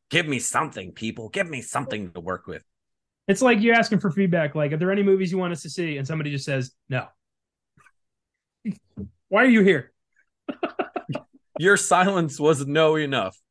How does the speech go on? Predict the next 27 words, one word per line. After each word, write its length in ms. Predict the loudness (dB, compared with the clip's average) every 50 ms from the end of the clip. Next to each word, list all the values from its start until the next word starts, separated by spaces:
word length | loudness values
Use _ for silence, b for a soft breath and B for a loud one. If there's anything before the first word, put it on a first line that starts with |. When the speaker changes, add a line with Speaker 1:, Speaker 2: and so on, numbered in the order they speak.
| _ -6 -2
Speaker 1:
I 120 | -2 0
don't 260 | 2 2 0 0 0
need 300 | -2 -2 -2 -2 -2 -4
you 80 | -6 -8
to 240 | -6 -6 -8 -6 -2
actually 460 | 0 0 0 0 -2 -4 -4 -4 -4
spell 320 | -4 -4 -4 -2 -2 -2
it 80 | -2 -2
out 240 | -2 -4 -4 -6 -10
for 80 | -14 -14
me. 240 | -14 -14 -14 -16 _ _ _ _ _ _ _ _ _ _ _ _ _ _ _ _ _ _ _ _ _ _ _ -2
And 120 | 0 2 4
Speaker 2:
Uh, 40 | 4
Speaker 1:
not 180 | 4 2 2 2
that 80 | 2
I 100 | 2 2
have, 220 | 2 2 0 0 -4 -8
and 80 | -6 -4
not 160 | -4 -4 -4
that 100 | -2 0
I 100 | 0 2
have 160 | 2 0 -2
a 60 | -4
problem 520 | -8 _ -6 -4 -4 -2 -2 -2 -2 -2 -2
with, 220 | -2 -4 -6 -8 _ b b b b b b b _
like, 200 | -6 -6 -6 -6 -4
anybody 680 | -4 -4 -2 -2 0 0 0 0 0 -2 -4 -6 -8